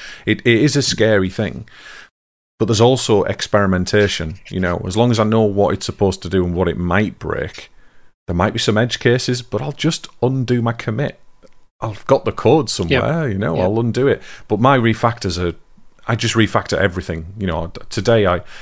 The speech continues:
Speaker 1: I rewrote a ton of classes that somebody had written, uh, years ago because it made more sense to do it that way. So I'm just not afraid, but experience helps there as well. So, and I'm,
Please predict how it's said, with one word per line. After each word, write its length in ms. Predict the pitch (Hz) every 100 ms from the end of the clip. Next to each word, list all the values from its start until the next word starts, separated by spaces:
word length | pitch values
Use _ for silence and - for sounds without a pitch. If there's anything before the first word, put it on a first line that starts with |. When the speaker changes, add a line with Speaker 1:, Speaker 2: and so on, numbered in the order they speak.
| - -
Speaker 1:
I 60 |
rewrote 600 | 90 101 92 90 87 - - - - - -
a 60 | -
ton 220 | - 110
of 140 | 92 -
classes 420 | 98 - 85 78
that 120 | 82
somebody 400 | - 95 - 85
had 140 | 85
written, 300 | 87 82 85 - - - -
uh, 40 | 87
years 380 | 82 101 107 92
ago 240 | 80 87
because 640 | 95 - 104 95 - - - - - - _ _ _ -
it 160 | 104
made 220 | 110 110
more 160 | 101 98
sense 280 | - 123 -
to 120 | -
do 120 | 101
it 80 | 113
that 160 | - -
way. 120 | 82
So 140 | -
I'm 100 | -
just 160 | 117 120
not 100 | -
afraid, 320 | - 120 110
but 140 | 98 - - -
experience 720 | 113 - - 120 110 92 -
helps 320 | - - - -
there 200 | - 76
as 120 | 82
well. 220 | 80 80
So, 260 | - 85 82 - - - - - -
and 120 | 87
I'm, 180 | 87